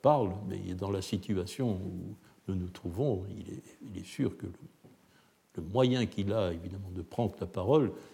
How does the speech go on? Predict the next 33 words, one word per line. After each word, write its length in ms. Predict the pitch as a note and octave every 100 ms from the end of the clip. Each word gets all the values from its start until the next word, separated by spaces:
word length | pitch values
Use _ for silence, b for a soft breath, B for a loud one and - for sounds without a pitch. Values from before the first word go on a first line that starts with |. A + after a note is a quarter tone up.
| B F#2
les 60 |
sacrifiants 680 | F2 - - - - B2+ A2
viennent 420 | F2+ G2 G#2+ F#2 F#2 F2+
de, 540 | F2+ - - B2+ F#2
de 60 | E2+ G2
lui 180 | F#2+ F2+ E2+ F#2
donner, 420 | F#2 A2+ C3 F2+ -
euh, 140 | F#2 F2 - -
en 160 | F2+
allumant 440 | F#2 G2 G2+ B2+ G#2+
le 100 | F#2
feu, 320 | - C#3 A2+ B B B B F2
n'est-ce 120 | -
pas ? 220 | - G2+ B B B -
Et 60 | F#2+
il 120 | G2
va 140 | G#2
donc 320 | A2 C3+ -
parler 400 | - A2+ G2+ A2+
avec 240 | G2 F#2 F#2+
sa 160 | -
langue. 360 | F2+ A#2+ F#3 G#2+
On 60 | F2+
trouvera 400 | - F#2 F2+ G2+
le 140 | F#2
verbe 280 | F2 F#2 E2+
vaucha 800 | E2+ C3 A2 - - A2 C#3+ G2+
dans 120 | F#2+
la 120 | F2+ F#2+
troisième 480 | - C3+ G#2 G2
strophe 420 | F#2 - A2+ D3+ -
déjà, 360 | F#2+ F2+ A2+ D3
hein. 240 | F#2